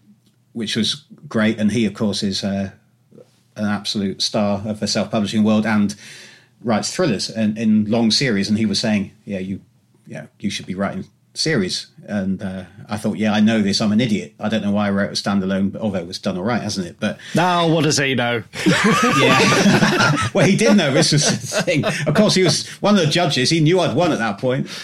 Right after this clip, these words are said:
Speaker 2: Mm.
Speaker 1: So great poker face. I'm not ever playing
Speaker 2: Wow,
Speaker 1: cards with
Speaker 2: yeah,
Speaker 1: that guy, I tell
Speaker 2: yeah.
Speaker 1: you. <laughs> But, uh, so, yes, I do have half an outline for a psychological thriller. I've got another couple of ideas for psychological thrillers, but I also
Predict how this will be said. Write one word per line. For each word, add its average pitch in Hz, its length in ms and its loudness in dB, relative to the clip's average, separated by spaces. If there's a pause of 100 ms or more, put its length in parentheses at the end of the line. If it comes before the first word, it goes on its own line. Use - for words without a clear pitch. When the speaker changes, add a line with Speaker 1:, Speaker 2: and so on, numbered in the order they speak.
(160)
Speaker 2:
Mm. 117 140 2
Speaker 1:
So 127 120 0
great 170 260 0
poker 160 260 2
face. 120 280 0
I'm 139 80 2
not 147 180 2
ever - 120 4
playing 135 260 2
Speaker 2:
Wow, 135 40 2
Speaker 1:
cards 123 220 2
with 117 80 2
Speaker 2:
yeah, 123 440 2
Speaker 1:
that 110 80 -14
guy, 127 60 -6
I 110 40 -4
tell 139 200 2
Speaker 2:
yeah. 175 1400 0 (240)
Speaker 1:
you. 175 100 -4
<laughs> - 40 -18
But, - 340 -2 (200)
uh, 127 500 0 (380)
so, 160 200 0
yes, 170 480 0 (160)
I 143 160 0 (220)
do 170 200 2
have 107 460 -4 (960)
half 135 280 -2
an 110 80 2
outline 104 720 0 (220)
for 98 240 -4
a 95 60 -2
psychological 95 520 -6
thriller. 98 320 -4
I've 107 140 -4
got - 240 -6
another 107 240 0
couple 110 340 -4
of 87 80 -6
ideas 90 520 -6
for - 100 -18
psychological 92 520 -8
thrillers, 101 320 -10
but 110 120 -10
I 113 80 -2
also 110 520 0